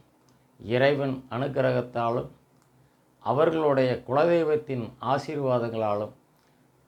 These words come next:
உடம்பில் இருக்கிற அத்தனை நோய்களையும் குணப்படுத்தி,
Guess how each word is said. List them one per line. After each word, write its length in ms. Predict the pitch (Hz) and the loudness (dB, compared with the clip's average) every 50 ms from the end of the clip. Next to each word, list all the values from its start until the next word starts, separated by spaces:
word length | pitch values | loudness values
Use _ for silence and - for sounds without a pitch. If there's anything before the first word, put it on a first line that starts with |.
| _ _ _ _ _ _ _ _ _ _ _ _ _ _ _ _ _ _ _ _ _ _ _ _ _ _ _ _ _ _ _ _ _ _ _ _ _ _ _ _ _ - | _ _ _ _ _ _ _ _ _ _ _ _ _ _ _ _ _ _ _ _ _ _ _ _ _ _ _ _ _ _ _ _ _ _ _ _ _ _ _ _ _ -10
உடம்பில் 460 | 98 104 127 135 160 170 165 170 147 | -4 -2 0 0 0 0 0 0 0
இருக்கிற 240 | 143 131 - 131 120 117 | 0 0 0 0 0 0
அத்தனை 380 | 107 - - - 156 160 160 151 139 | 0 -2 -4 -6 -4 -2 -2 -2 0
நோய்களையும் 600 | 139 135 135 135 127 127 123 123 123 120 113 107 113 - - _ _ _ _ _ _ _ | 0 0 0 0 0 0 0 0 0 -2 -4 -8 -12 -18 -20 _ _ _ _ _ _ _
குணப்படுத்தி, 760 | - 87 104 123 135 143 123 - 135 131 123 120 - 135 | -12 -6 -4 -2 -2 -2 -4 -4 -4 -4 -4 -4 -6 -10